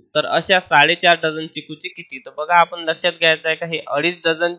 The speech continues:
चिकू जे आपल्याजवळ इथे किंमत दिलेली आहे, तर आपल्याला करावं लागेल, आता इथं चिकूची संख्या वगैरे काढत बसायचं नाही, कारण अडीच डझन जी आपल्याला चिकूची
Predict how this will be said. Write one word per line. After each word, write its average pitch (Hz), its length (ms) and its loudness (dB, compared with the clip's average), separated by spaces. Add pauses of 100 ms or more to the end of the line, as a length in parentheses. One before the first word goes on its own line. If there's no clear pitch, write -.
चिकू 165 260 -14
जे 170 120 -2
आपल्याजवळ 160 420 -2
इथे 160 160 -14
किंमत 156 420 -16
दिलेली 147 320 -6
आहे, 139 160 -4 (440)
तर 135 60 -6
आपल्याला 175 400 0
करावं 151 380 2
लागेल, 143 400 -2 (560)
आता 131 140 -2
इथं 160 280 -2
चिकूची 214 460 -10
संख्या 190 440 0
वगैरे 196 300 0
काढत 165 320 2
बसायचं 147 400 -6
नाही, 131 100 -10
कारण 139 300 -2
अडीच 147 360 -6
डझन 170 300 0
जी 175 100 -2
आपल्याला 170 360 0
चिकूची 170 680 -4